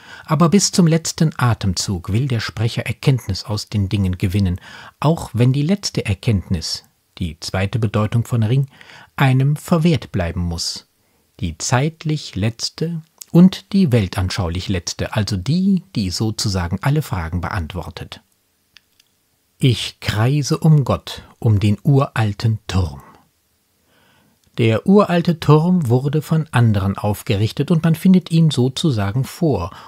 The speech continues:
ohne dass immer klar ist, welche Funktion und Bedeutung der Turm durch die verschiedenen Zeiten hindurch jeweils hatte. Die Ringe bilden sich also durch das Kreisen um diesen Turm, wobei man das Bild nicht so konkret werden lassen muss,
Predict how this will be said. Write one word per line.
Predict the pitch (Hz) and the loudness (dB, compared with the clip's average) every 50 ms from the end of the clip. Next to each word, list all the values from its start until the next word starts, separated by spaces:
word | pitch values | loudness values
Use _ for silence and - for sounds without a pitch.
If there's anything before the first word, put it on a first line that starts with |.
| - _ | -20 _
ohne | - 180 165 139 113 98 | 4 4 6 6 6 4
dass | - 104 - | 2 -2 -2
immer | - - 107 95 92 | 0 0 0 0 -2
klar | - - 151 143 123 104 | -2 -2 -2 0 -2 -2
ist, | - 104 87 - - - - | -2 -2 -4 -4 -4 -4 -2
welche | 117 107 98 - - - | -2 -2 -2 -2 -6 -4
Funktion | - 113 101 - - - 151 139 117 104 | -4 -4 -4 -2 -2 0 0 0 0 0
und | 113 110 95 - _ _ _ | 0 -2 -2 -2 _ _ _
Bedeutung | 107 87 107 101 95 - - 113 107 | -4 -2 0 0 -2 0 -2 -2 -2
der | 101 104 - | -2 -4 -6
Turm | - - 123 107 90 90 | -2 -2 -2 -2 -2 -4
durch | 90 90 - | -4 -6 -6
die | - 104 | -6 -6
verschiedenen | - 113 101 - 120 110 101 104 95 - | -4 -4 -2 -2 -2 -2 -2 -2 -4 -2
Zeiten | - - 87 87 - 113 | -2 -4 -4 -2 -2 -2
hindurch | 98 101 104 - 95 95 92 98 | 0 0 -2 -2 -2 -4 -4 -4
jeweils | 98 87 85 85 85 - - | -4 -4 -4 -6 -6 -4 -4
hatte. | 156 143 - - - - _ _ _ _ _ _ _ _ _ _ - - - - - _ - | -4 -4 -4 -8 -14 -14 _ _ _ _ _ _ _ _ _ _ -20 -20 -20 -20 -20 _ 0
Die | 165 160 147 139 | 2 4 6 6
Ringe | 127 120 151 208 226 214 202 | 6 6 6 6 6 6 6
bilden | 151 139 139 147 151 156 156 147 | 4 4 2 2 2 2 2 2
sich | - 143 - - | 2 -2 -4 -4
also | 110 110 - 120 | -4 -2 -2 -2
durch | 123 120 - | -2 -2 -2
das | - 135 - - - | -4 -6 -6 -6 -8
Kreisen | - 90 80 87 95 95 90 - 95 | -8 -8 -4 -4 -4 -4 -4 -4 -6
um | - 98 95 87 | -4 -4 -4 -4
diesen | 85 95 90 92 90 87 - | -4 -4 -4 -4 -6 -6 -2
Turm, | - 104 95 95 87 78 76 104 113 - _ | -2 -2 0 0 -4 -6 -8 -10 -14 -12 _
wobei | 123 117 131 131 135 156 170 | -2 0 0 0 2 2 2
man | 175 175 165 | 2 2 2
das | 160 156 - | 0 -2 -2
Bild | - 156 151 151 - | -4 -4 -6 -2 0
nicht | 175 180 - - - | 0 0 0 0 -2
so | - 156 | -2 -2
konkret | 156 - - 101 85 - - 101 123 147 135 - | -2 -2 -4 -6 -6 -4 -4 -2 -2 -2 -2 -4
werden | 87 90 92 87 92 90 | -4 -4 -4 -2 -2 -2
lassen | 85 90 - - 107 | -4 -4 -2 -2 0
muss, | 95 101 107 101 - - | 0 0 0 0 -2 -6